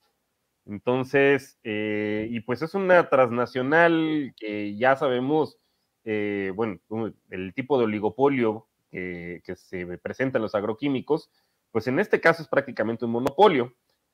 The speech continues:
Entonces, pues parece ser que Monreal está haciendo las paces, pues, por una parte con Monsanto Bayer, que porque ya es la, ya es la misma empresa,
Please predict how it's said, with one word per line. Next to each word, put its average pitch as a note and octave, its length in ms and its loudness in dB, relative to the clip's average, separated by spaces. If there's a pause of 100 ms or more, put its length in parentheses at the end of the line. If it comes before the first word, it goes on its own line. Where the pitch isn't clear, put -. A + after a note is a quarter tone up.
(180)
Entonces, D3 420 0
pues C3+ 200 0
parece D3+ 480 4
ser D3 180 2
que F#3 80 -2
Monreal D3+ 460 6
está D3 160 2
haciendo C#3 340 2
las D3 160 2
paces, D3+ 540 2 (500)
pues, A3+ 380 4
por A#2 160 6
una D#3+ 200 6
parte C#3 300 4
con G#2+ 160 -4
Monsanto C3 640 2
Bayer, C3 560 4 (200)
que - 80 -20
porque - 200 -18
ya G#2+ 140 2
es A2 80 0
la, G2+ 140 0
ya A2 120 -2
es A2 60 -4
la A2+ 60 -4
misma G#2+ 260 -4
empresa, C#3+ 540 0